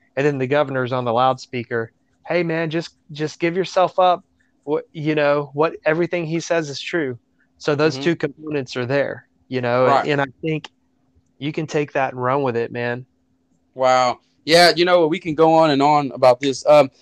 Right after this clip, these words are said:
Speaker 2: I've got some more, like, things we can share, uh, definitely in another podcast. But, man, I just kinda wanted to start this idea of, of negotiating. Just kinda put that in the back of your head because, you know, next time you go somewhere and, you know, you're at,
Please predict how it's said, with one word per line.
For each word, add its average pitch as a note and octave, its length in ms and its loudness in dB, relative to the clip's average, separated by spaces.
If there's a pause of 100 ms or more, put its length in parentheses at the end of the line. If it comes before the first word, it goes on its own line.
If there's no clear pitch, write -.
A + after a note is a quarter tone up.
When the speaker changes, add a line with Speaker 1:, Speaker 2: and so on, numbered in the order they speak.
(200)
Speaker 2:
I've E3 160 8
got F#3+ 160 8
some E3 180 -6
more, E3+ 320 6
like, C#3+ 340 4 (140)
things E3 320 2
we D3+ 100 -4
can C3+ 120 -8
share, D#3 580 2
uh, B2 220 8 (320)
definitely E3 380 4
in C#3 80 0
another C3+ 320 2
podcast. D3 760 4
But, B2+ 160 2
man, C#3+ 160 -2
I D#3 80 4
just E3+ 180 -10
kinda G#3 180 4
wanted F#3 180 -2
to C#3 80 0
start D#3+ 280 2
this D3 200 -6
idea C3+ 480 4
of, B2+ 260 2 (440)
of B2+ 140 0
negotiating. A#2+ 840 0
Just C3 320 -6 (240)
kinda F#3+ 260 2
put F#3 220 -4
that E3+ 160 6
in D#3 100 -2
the C3+ 60 -4
back C#3+ 240 4
of D3 60 -20
your C3+ 140 -4
head C3+ 220 -2
because, C3+ 440 -4 (320)
you F#3 100 2
know, F3 140 6
next F#3 220 2
time G3+ 200 2
you G3 100 -4
go D#3+ 220 4
somewhere C3+ 640 0 (320)
and, C#3+ 260 0
you D3 120 0
know, C#3+ 180 4
you're C#3+ 320 -2
at, C3+ 300 4